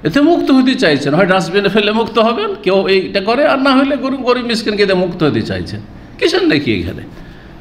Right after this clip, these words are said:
আল্লাহ ওই ক্ষেত্রে কি বলছে? "ওয়ালা তায়াম্মামুল খাবিসা মিনহু তুনফিকুন।"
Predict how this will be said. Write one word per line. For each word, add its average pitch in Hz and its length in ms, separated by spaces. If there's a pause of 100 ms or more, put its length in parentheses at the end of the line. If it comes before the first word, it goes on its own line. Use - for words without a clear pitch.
(500)
আল্লাহ 120 220
ওই 127 60
ক্ষেত্রে 147 240
কি 143 100
বলছে? 127 200
"ওয়ালা 131 340
তায়াম্মামুল 156 760
খাবিসা 160 520
মিনহু 202 380
তুনফিকুন।" 185 600